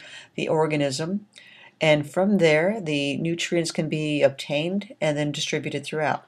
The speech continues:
So rather than have specialized tissues, thi-, this is an organism that has specialized cells.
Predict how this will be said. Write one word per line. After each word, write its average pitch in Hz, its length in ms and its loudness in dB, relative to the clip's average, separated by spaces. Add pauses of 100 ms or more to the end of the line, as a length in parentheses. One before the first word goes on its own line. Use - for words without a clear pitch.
(520)
So 175 260 4
rather 202 320 4
than 214 120 2
have 180 320 2
specialized 156 600 -2
tissues, 190 500 -2
thi-, 185 260 0 (100)
this 196 240 0
is 175 100 -4
an 170 100 -2
organism 156 480 -2
that 156 100 -6
has 143 260 0
specialized 135 680 -2
cells. - 580 0